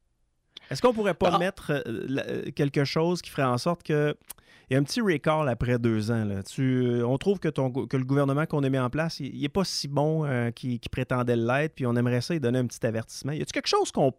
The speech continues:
Speaker 1: peut mettre dans cette constitution canadienne-là qui ferait en sorte que on pourrait mettre, euh, au bout de deux ans, un petit, un petit appel au peuple ?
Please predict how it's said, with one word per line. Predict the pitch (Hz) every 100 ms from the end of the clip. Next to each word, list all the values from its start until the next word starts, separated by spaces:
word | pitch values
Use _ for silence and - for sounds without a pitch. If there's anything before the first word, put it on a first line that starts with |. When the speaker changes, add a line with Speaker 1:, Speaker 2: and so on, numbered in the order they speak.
| -
Speaker 1:
peut | 147
mettre | 127 127 180 - - -
dans | 151 127 123
cette | - 143 -
constitution | 143 135 - - 160
canadienne-là | - 143 123 131 123 139
qui | 190
ferait | - 135
en | 131
sorte | 185 -
que | 156 151 - - - - - - _
on | 87
pourrait | 117 123
mettre, | 160 202
euh, | 165 139 127
au | 123
bout | 147
de | 143
deux | 139 131
ans, | 180
un | 147
petit, | - - 180 151
un | 123
petit | 120 -
appel | 143 180
au | 160
peuple ? | 123 175 -